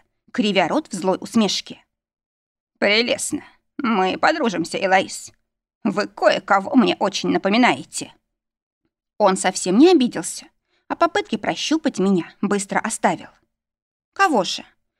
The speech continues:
Все еще тяжело дышала после этой магической стычки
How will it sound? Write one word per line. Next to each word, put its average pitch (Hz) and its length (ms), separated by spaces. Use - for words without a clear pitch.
Все - 280
еще 196 200
тяжело 196 400
дышала 233 500
после - 320
этой 196 260
магической 185 540
стычки - 520